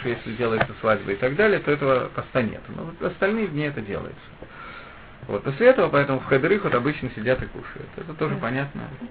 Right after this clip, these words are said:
Speaker 1: потому что проголодались. Это совершенно нормальное явление, но к этому. Э, во всяком случае, существуют определённые молитвы. В день свадьбы эти молитвы лучше принимаются. Особенно кала под хупой, её тфилот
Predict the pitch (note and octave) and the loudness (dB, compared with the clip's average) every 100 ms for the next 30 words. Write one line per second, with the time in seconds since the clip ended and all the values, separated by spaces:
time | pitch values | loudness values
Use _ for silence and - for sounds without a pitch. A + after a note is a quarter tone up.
0 | F3+ - - - A2+ A#2 - A#2+ G#2+ G#2+ | -6 -6 -14 -6 -2 -2 -2 -2 4 4
1 | - A#1 B2+ - - A#3+ B3+ - - - | 2 -4 -14 -16 -10 -10 -10 -14 -20 -10
2 | - D#3 G3 E3+ D3 D3 C#3 B2+ G#2 B2 | -6 -2 -2 0 2 4 2 0 -2 -2
3 | F3+ F3+ G#3+ C4+ - - - - G3 F#3 | -4 -4 -6 -6 -12 -20 -10 -8 -6 -8
4 | F3+ - - - - - - - - C3+ | -12 -14 -16 -14 -14 -16 -16 -16 2 6
5 | C3+ C3+ C3+ C3+ C3+ B2+ G#2+ C3+ C3 B3+ | 8 8 8 8 4 2 -4 -8 4 6
6 | G#3 - G3+ - E3+ - D3+ - - G#3 | 6 4 2 2 0 2 -2 -2 0 0
7 | - B2+ A#2+ D3+ D#3 C3+ C3 E3 G#3+ F#3 | 0 -2 0 2 4 6 6 4 2 0
8 | C#3+ D3 D#3 - E3 F3+ D3 C3 C3 C3+ | -2 0 -2 2 6 6 4 0 2 0
9 | D3+ B2 B2 A#2+ - G2 G#2 C3+ F3+ E3+ | 0 0 -2 -2 -6 -4 -2 0 2 0
10 | D3 - B2+ - - - A#2 - E3+ C3+ | -2 -10 -12 -12 -16 -6 -4 2 2 4
11 | A2+ B2+ B2 A2+ G#2 - A#2 F#3 F3 E3+ | 2 2 2 2 -4 -8 2 4 4 2
12 | - - G#2+ A2+ B2 A#2 A#2 A2 | -10 -10 -4 0 0 0 0 0